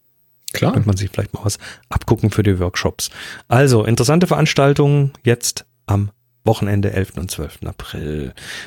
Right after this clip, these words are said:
Speaker 2: Das war's. Ähm, solltet ihr irgendwelche Fototermine haben, vielleicht auch virtuelle Fototermine, dann, äh, dürft ihr uns die natürlich hier reinwerfen.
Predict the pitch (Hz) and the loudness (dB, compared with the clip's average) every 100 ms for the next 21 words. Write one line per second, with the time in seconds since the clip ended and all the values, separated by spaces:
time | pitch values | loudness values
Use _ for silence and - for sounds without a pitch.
0 | - 139 139 139 160 196 156 143 151 139 | 0 2 4 4 4 2 2 4 4 4
1 | 156 202 170 160 156 147 - 254 285 196 | 4 4 2 2 2 2 0 2 2 2
2 | 180 165 165 156 147 156 214 - 117 - | 4 4 6 4 4 4 2 0 -2 -2
3 | 98 104 147 - - 160 170 - 160 165 | -2 2 2 2 2 2 2 0 0 0
4 | - 165 175 196 226 - - - - - | 0 0 2 2 -2 -6 -16 -20 -20 0
5 | 135 135 127 113 120 117 113 120 - _ | 4 4 4 4 4 6 4 0 -4 _
6 | 131 131 - 113 - - 107 104 110 110 | 2 2 0 0 0 2 0 2 0 0
7 | - 101 90 104 131 131 110 117 151 - | 0 0 2 2 2 4 4 4 2 2
8 | 165 | 0